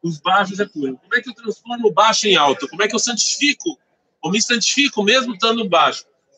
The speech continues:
O Netivot Shalom não tá falando que eu tenho que pegar uma situação horrível e falar que ela é bonitinha. O horrível é horrível.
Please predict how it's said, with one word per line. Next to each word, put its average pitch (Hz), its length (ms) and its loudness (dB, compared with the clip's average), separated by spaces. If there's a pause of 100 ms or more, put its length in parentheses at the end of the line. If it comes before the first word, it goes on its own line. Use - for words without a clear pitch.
(100)
O 127 60 -18
Netivot 180 380 0
Shalom 254 240 2
não 247 80 -2
tá 240 120 2
falando 254 320 0
que - 120 -4
eu 202 80 0
tenho 214 160 -4
que - 80 -16
pegar 190 260 0
uma 196 100 0
situação 196 360 0
horrível 196 440 2
e 190 80 0
falar 175 220 0
que 190 80 -4
ela 170 80 2
é 160 60 -2
bonitinha. 156 560 -4
O 202 180 0
horrível 240 340 0
é 269 180 4
horrível. 185 360 -2